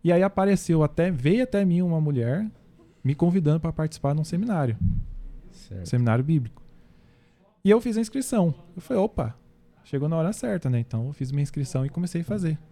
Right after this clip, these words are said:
Speaker 1: Foi
Speaker 2: Seria um seminário teológico, no
Speaker 1: Seminário
Speaker 2: caso, pra
Speaker 1: teológico.
Speaker 2: estudar.
Speaker 1: É, pra estudar a Bíblia. E foram dois anos e meio que eu fiz esse seminário. E foi nesse seminário que eu tive acesso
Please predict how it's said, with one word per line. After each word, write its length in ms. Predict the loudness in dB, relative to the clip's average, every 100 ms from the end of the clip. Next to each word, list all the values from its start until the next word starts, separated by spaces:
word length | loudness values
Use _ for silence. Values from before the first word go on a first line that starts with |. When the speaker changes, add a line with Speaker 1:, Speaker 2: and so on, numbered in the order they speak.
| -20 -20 -14
Speaker 1:
Foi 100 | -4
Speaker 2:
Seria 280 | 2 4 4
um 160 | 4 4
seminário 520 | 4 6 6 4 2
teológico, 640 | 2 6 8 8 6 2
no 60 | 0
Speaker 1:
Seminário 200 | 2 0
Speaker 2:
caso, 20 |
pra 80 | 0
Speaker 1:
teológico. 540 | 2 6 6 6 4 0
Speaker 2:
estudar. 380 | -6 -12 -4
Speaker 1:
É, 80 | -4 -4
pra 100 | -8
estudar 260 | -8 -4
a 40 | 0
Bíblia. 420 | 2 2 2 -2 -6 -20 -20 -20 -20 -20 -20 -20 -20 -20 -18 -4
E 840 | 0 2 2 2 2 0 0 -2 -6 -12 -20 -18 -6
foram 260 | 2 4 4
dois 240 | 4 4 4
anos 200 | 2 2
e 60 |
meio 400 | 2 2 2 -2 -6 -20 -18 -8
que 80 | -6
eu 100 | -6
fiz 220 | -6 -6
esse 140 | -6
seminário. 500 | -6 -4 -2 -4 -6 -12 -20 -20 _ _ _ _ -2
E 60 | 2
foi 180 | 4 4
nesse 260 | 2 0
seminário 680 | -2 -2 0 0 0 0 -2 -6 -16 -4
que 80 | -2
eu 40 |
tive 240 | 0 2 2
acesso 680 | 2 2 2 2 -2 -8